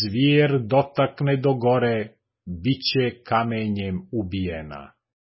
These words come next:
I tako strašno biješe ono što se vidje da Mojsije reče: „Uplašio sam se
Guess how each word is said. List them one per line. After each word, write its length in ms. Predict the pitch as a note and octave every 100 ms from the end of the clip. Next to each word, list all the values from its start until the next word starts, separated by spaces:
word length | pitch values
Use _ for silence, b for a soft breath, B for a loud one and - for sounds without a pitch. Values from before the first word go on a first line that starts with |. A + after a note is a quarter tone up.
| _ _ -
I 260 | F#2 - -
tako 400 | A#2+ - - C3
strašno 760 | - A2+ A2+ A#2 - C3 A#2+
biješe 880 | G#2+ A2 A2 G#2+ - - G#2 G2+ - _ _ _ _ _ -
ono 340 | B2 C3+ C3+
što 240 | B2+ - C3+
se 220 | - -
vidje 760 | C3 G2+ B2+ G#2+ A#2+ A#2 A2+ - _ -
da 200 | F2 F2+
Mojsije 760 | F#2+ A#2 A#2 - - A#2 A2
reče: 440 | G2+ F#2 - - D2+ - _ _ _ _ _ _ _ _ _ - D3
„Uplašio 600 | D3 D3 C#3+ - C#3 C3+
sam 280 | B2+ - B2
se 420 | A#2+ - A#2+ G#2+